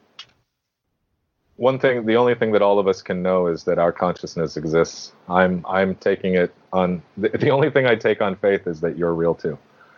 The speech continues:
'cause I can't, I can't, I can't prove it. Um, so our consciousness and how we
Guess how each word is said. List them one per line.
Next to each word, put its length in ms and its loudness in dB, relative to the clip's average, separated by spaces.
'cause 140 -2
I 100 4
can't, 240 0
I 100 2
can't, 280 -2
I 80 -2
can't 240 0
prove 220 0
it. 100 -6
Um, 380 2
so 400 2
our 200 0
consciousness 680 -2
and 80 -8
how 260 2
we 320 -2